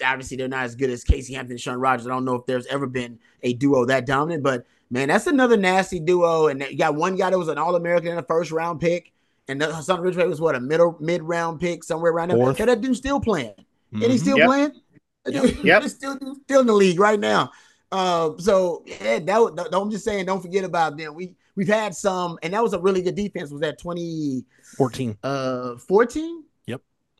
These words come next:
Speaker 1: Twenty fourteen, right?
Speaker 2: Mm-hmm.
Speaker 3: Yep.
Speaker 1: I believe so. Yeah. So exactly. And look how good that defense was. That was a really good defense. If you're gonna have a really good Texas defense, man, you got at least one of them dudes. Now you got, they got two of them.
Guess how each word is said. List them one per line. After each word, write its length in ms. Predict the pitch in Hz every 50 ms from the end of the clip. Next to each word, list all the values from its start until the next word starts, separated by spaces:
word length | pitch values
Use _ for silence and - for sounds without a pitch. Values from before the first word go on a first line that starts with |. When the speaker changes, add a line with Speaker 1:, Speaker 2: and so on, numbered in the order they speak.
| _ _ _ _ _ _ _ _ _ _ _ _ _
Speaker 1:
Twenty 180 | - 190 190 175
fourteen, 420 | - 196 208 190 156 - 160 127 123
right? 220 | 135 160 226 233 - _ _
Speaker 2:
Mm-hmm. 260 | 117 117 117 135 175 180 - _ _ _ _
Speaker 3:
Yep. 120 | 135 143 151
Speaker 1:
I 80 | 131 123
believe 360 | 127 131 135 151 175 180 -
so. 240 | - - 135 127 123
Yeah. 360 | 156 135 147 147 135 123 107 - _ _ _ _
So 200 | - - 196 175
exactly. 480 | 143 147 131 180 160 156 - - - 120
And 80 | 139
look 120 | 160 170 190
how 120 | 175 156
good 140 | 156 160 143
that 160 | 156 156 139
defense 300 | 139 135 127 135 120 123
was. 120 | 123 117
That 60 | 135 143
was 80 | 147 131
a 40 |
really 180 | 139 143 139 131
good 160 | 123 131 127
defense. 420 | 139 135 127 - 131 120 113 - _ _ _ _ _ _ -
If 100 | - 156
you're 120 | 202 240
gonna 180 | 247 233 214 208
have 100 | 208 208
a 60 | 196
really 220 | 185 202 202 196 190
good 180 | 170 190 185 -
Texas 300 | 202 175 170 180 175 156
defense, 540 | 180 190 180 147 180 180 180 175 160 - _ _ _ _ _ -
man, 420 | 131 139 139 139 139 139 131 127
you 100 | 147 160
got 220 | 139 175 175 165
at 80 | 156 160
least 200 | 165 160 135 120
one 260 | 120 147 160 170 165
of 60 | 151
them 140 | 139 131 123
dudes. 340 | 120 131 127 127 123 117 107
Now 160 | 123 135 147
you 120 | 175 180 160
got, 200 | 156 127 - -
they 100 | - 165
got 220 | 185 190 156 123 -
two 220 | - 208 202 151
of 140 | 120 - -
them. 80 | _